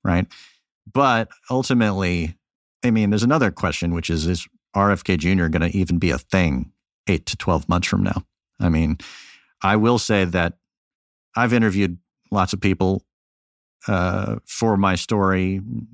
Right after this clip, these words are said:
who I talked to, you know, in private or on background. And,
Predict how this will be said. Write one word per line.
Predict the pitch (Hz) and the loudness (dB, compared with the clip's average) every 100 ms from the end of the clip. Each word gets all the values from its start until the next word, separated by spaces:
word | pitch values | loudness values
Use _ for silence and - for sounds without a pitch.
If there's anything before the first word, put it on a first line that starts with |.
| - | -4
who | 101 | 0
I | 87 | 0
talked | 85 92 87 | 0 -2 0
to, | - 87 87 90 _ | -2 0 -2 -6 _
you | 139 | -2
know, | 76 | -2
in | 76 | -4
private | - 95 90 92 | 0 0 2 0
or | 87 | 0
on | 78 | 0
background. | 82 87 85 82 92 - _ _ _ - - - _ _ _ _ _ | 0 -2 -2 -4 -4 -6 _ _ _ -20 -20 -20 _ _ _ _ _
And, | 104 98 98 95 92 - | 0 2 2 2 0 -6